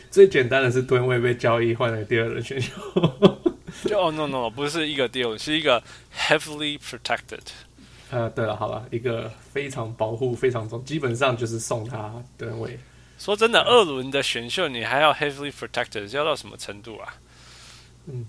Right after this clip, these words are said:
Speaker 1: 对，就是不知道欸，我，我是没有看到他到底是怎么保护的。
Speaker 2: 可能
Speaker 1: 我
Speaker 2: 五十八以后才拿得到。
Speaker 1: 嗯，对，<laughs> 就是几乎拿不到。
Speaker 2: 对啊，OK，
Speaker 1: 嗯，
Speaker 2: 然后
Speaker 1: 然后
Speaker 2: 还有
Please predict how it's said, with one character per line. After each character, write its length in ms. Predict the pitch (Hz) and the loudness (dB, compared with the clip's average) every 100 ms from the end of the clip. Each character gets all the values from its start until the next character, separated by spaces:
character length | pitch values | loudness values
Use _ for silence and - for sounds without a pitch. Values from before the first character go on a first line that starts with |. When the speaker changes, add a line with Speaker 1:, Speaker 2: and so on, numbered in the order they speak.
| - | -4
Speaker 1:
对， 180 | 135 131 | -4 -2
就 100 | 143 | -4
是 200 | 139 135 - - - - - | -6 -8 -14 -20 -20 -20 -16
不 80 | 135 | -12
知 120 | 127 | -8
道 140 | 117 127 | -6 -6
欸， 140 | 127 - - - | -10 -16 -16 -10
我， 80 | |
我 240 | 139 120 120 | -4 0 0
是 80 | 156 | 0
没 100 | 135 | 0
有 80 | |
看 140 | 117 127 | 0 2
到 120 | 120 | 2
他 80 | 123 | 2
到 140 | 123 | 0
底 80 | 120 | -2
是 80 | 120 | -6
怎 140 | 120 | -10
么 100 | 123 117 | -12 -12
保 140 | - | -12
护 180 | - 135 | -10 -10
的。 80 | - | -8
Speaker 2:
可 80 | 131 | -4
能 160 | 143 | -4
Speaker 1:
我 80 | 127 | -2
Speaker 2:
五 60 | 127 | 2
十 160 | 151 | 2
八 260 | 156 165 170 | 8 10 10
以 160 | 143 117 | 8 0
后 180 | 143 | 0
才 160 | 120 113 | 2 2
拿 140 | 107 | 2
得 100 | 104 | -2
到。 220 | 101 101 - - - - 120 | -4 -6 -8 -20 -20 -10 -6
Speaker 1:
嗯， 220 | 117 117 - - 143 - - - 349 294 - | -6 -6 -12 -8 -4 2 6 6 6 4 6
对， 100 | 359 | 4
<laughs> 80 | 127 | 4
就 80 | 123 | -2
是 100 | 120 | -2
几 160 | - 123 | -6 -6
乎 100 | 123 | -6
拿 180 | 120 120 | -6 -8
不 100 | 127 | -10
到。 240 | 123 127 - 147 | -14 -14 -16 -10
Speaker 2:
对 100 | 143 | -2
啊， 140 | 120 120 - - - - - | -2 -4 -16 -20 -20 -18 -8
OK， 280 | 131 120 113 - | 0 0 0 -4
Speaker 1:
嗯， 200 | 147 127 | -10 -4
Speaker 2:
然 100 | 123 | 2
后 240 | 131 123 - - - - - - - 123 | 2 2 -4 -20 -20 -20 -20 -20 -16 -2
Speaker 1:
然 100 | 123 | 2
后 0 | |
Speaker 2:
还 60 | |
有 540 | 135 131 139 135 127 | 4 4 2 2 0